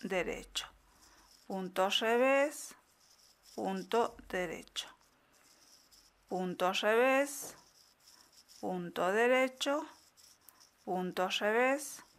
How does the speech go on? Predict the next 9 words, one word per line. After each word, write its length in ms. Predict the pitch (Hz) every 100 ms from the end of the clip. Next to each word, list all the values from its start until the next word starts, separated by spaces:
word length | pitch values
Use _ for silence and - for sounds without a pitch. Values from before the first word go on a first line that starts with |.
| - - - _ _ - _ _ _
punto 380 | 202 190 185 196
derecho 380 | 226 247 254 262
y 120 | 214
así, 360 | 180 - 156 - - _ _ _ _
punto 420 | 190 190 190 202
revés 560 | 208 247 254 285 302 -
y 160 | - 208
punto 640 | 208 220 220 214 - 240 - _ -
derecho. 580 | 175 - - - -